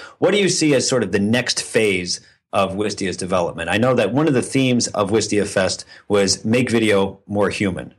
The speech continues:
And by making video more human, you make business more human. So I don't know if I'm, I'm leading you down that direction, but is there, is something, uh, do you have plans for the next phase of making video and therefore business more human?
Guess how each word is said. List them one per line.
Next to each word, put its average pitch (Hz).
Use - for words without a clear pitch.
And 101
by 95
making 113
video 107
more 101
human, 98
you 98
make 90
business 120
more 85
human. 78
So 120
I 135
don't 147
know 139
if 120
I'm, 123
I'm 117
leading 139
you 127
down 120
that 113
direction, 135
but 117
is 120
there, 127
is 117
something, 127
uh, 107
do 107
you 123
have 110
plans 123
for 113
the 107
next 107
phase 110
of 101
making 104
video 98
and 92
therefore 95
business 95
more 95
human? 98